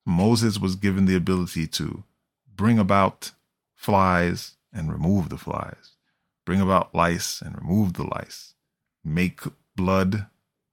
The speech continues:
and remove it, put a serpent as a snake, et cetera. Um, serpent as a snake, put the, the rod turned into a serpent and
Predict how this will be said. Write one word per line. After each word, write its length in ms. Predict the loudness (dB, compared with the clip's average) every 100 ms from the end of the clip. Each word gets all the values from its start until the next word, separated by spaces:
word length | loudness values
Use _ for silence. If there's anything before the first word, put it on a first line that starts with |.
| _
and 240 | -2 0 2
remove 360 | 4 4 4
it, 180 | 0 -8 _ _ _ _ _
put 160 | -6 -4
a 140 | -6 -8 _
serpent 460 | -6 -2 -2 0 -2
as 140 | -2
a 80 | -4
snake, 540 | -4 -2 0 -2 -4 -20 _ _ -14
et 140 | -6
cetera. 340 | -2 0 -2 -8 _ _ _ _ _
Um, 280 | -2 0 -2 -4
serpent 380 | -6 -6 -8
as 60 | -10
a 80 | -10
snake, 340 | -8 -8 -10
put 300 | -6 -6 -4
the, 100 | -8
the 180 | -6 -6
rod 460 | -2 2 4 2 0
turned 340 | 0 0 2
into 260 | 0 0 0
a 40 |
serpent 640 | 0 0 0 -4 -6 -12 _ _ _ _ _ _ _ _ _ _ _
and 420 | -6 -4 -2 -4